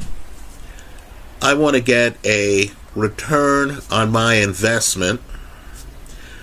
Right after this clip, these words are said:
So what I will do is I will lock in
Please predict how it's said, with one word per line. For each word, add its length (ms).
So 160
what 200
I 160
will 180
do 400
is 300
I 260
will 480
lock 420
in 360